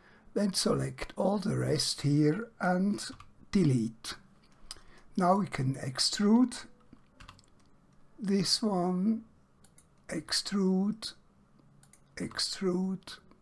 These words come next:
extrude around the outside of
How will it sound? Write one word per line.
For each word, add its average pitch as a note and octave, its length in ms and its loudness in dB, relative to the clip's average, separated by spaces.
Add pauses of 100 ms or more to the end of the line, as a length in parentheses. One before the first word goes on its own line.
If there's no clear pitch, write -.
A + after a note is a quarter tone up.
(1500)
extrude F#3 840 -2 (120)
around C3 440 -2
the D#3+ 120 0
outside F3+ 720 0
of D#3+ 260 -4